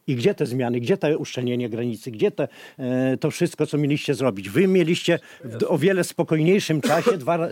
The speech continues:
tyle samo cza-, ca-, czasu, co my. No a wcześniej była, e, pandemia,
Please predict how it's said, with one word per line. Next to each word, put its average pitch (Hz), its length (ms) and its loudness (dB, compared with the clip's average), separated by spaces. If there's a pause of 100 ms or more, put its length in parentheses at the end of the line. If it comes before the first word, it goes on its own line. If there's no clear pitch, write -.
(100)
tyle 170 200 2
samo 170 260 0
cza-, 151 320 -4
ca-, 151 300 -2
czasu, 147 360 -4 (240)
co 139 200 -2
my. 98 160 -2 (260)
No 147 120 2
a 165 100 0
wcześniej 135 340 0
była, 127 320 2
e, 127 680 0
pandemia, 139 600 2